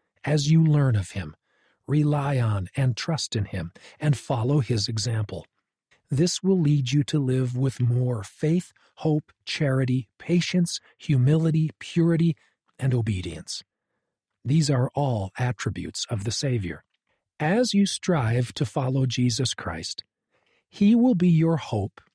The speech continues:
and your light that will guide you to become all that he knows you can become. And with Paul, you will be able to say, "I can do all things through Christ, which strengtheneth me."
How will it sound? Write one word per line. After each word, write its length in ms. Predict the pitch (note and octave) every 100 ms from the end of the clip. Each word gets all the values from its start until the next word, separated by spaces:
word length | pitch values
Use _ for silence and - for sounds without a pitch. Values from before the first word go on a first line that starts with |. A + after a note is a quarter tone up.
| _
and 200 | C3 D3
your 220 | D3 E3+ E3+
light 400 | B2+ F#2 - - _ _ _ _
that 140 | - A2
will 160 | B2+
guide 440 | A#2+ B2 D#3 F#3 D3+
you 140 | E3+
to 140 | - E3
become 440 | E3 - D3 D3
all 380 | D3 C3+ C3+ D#3
that 180 | E3+ E3
he 140 | F#3+
knows 400 | D#3 B2 B2 A#2
you 100 | C3+
can 300 | - D#3 F3
become. 460 | C3 G2+ G2 E2 - _ -
And 460 | G3 E3 C3 D3
with 340 | A#2 D3 - -
Paul, 480 | - A#3 D#2+ E2+ - _ _ _
you 220 | - E3+ A#3+
will 180 | C3
be 240 | B2 B2+ A#2
able 200 | G#2+ A2
to 120 | A2+
say, 420 | - A#2+ G#2 F#2+ _ _ _ _ _ _ -
"I 160 | D3 C#3+
can 160 | E3
do 220 | C3 C3+
all 200 | D3 D3
things 460 | B2+ - A2+ F#2 -
through 200 | - G2+
Christ, 540 | - - G2+ - - -
which 220 | A2 -
strengtheneth 680 | - C3+ G#2+ - F#2 E2 -
me." 220 | D2+